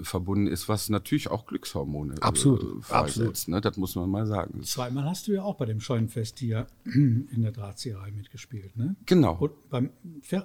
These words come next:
Speaker 3: also
Speaker 1: Nee,
Speaker 3: vierzehn?
Speaker 1: dreimal. Vierzehn, fünfzehn,
Speaker 3: Fünfzehn,
Speaker 1: sechzehn
Speaker 3: sechzehn.
Speaker 1: war ich
Speaker 3: Ja,
Speaker 1: hier
Speaker 3: ja.
Speaker 1: bei der Performance. Jetzt
Speaker 2: Ja.
Speaker 1: heißen sie ja wieder Performance Liveband.
Speaker 3: Ja.
Speaker 1: Äh, dann mit dabei und danach auch mal als Gastauftritt halt.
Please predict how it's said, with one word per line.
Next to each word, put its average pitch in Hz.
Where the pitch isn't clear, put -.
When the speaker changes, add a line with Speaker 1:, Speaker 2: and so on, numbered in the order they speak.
Speaker 3:
also 127
Speaker 1:
Nee, 127
Speaker 3:
vierzehn? 135
Speaker 1:
dreimal. 113
Vierzehn, 143
fünfzehn, 123
Speaker 3:
Fünfzehn, 101
Speaker 1:
sechzehn 110
Speaker 3:
sechzehn. -
Speaker 1:
war 98
ich 95
Speaker 3:
Ja, 113
Speaker 1:
hier 113
Speaker 3:
ja. 98
Speaker 1:
bei 92
der 92
Performance. 98
Jetzt 98
Speaker 2:
Ja. 120
Speaker 1:
heißen 107
sie 95
ja 87
wieder 90
Performance 101
Liveband. 98
Speaker 3:
Ja. 95
Speaker 1:
Äh, 90
dann 98
mit 113
dabei 110
und 113
danach 113
auch 117
mal 113
als 104
Gastauftritt -
halt. 101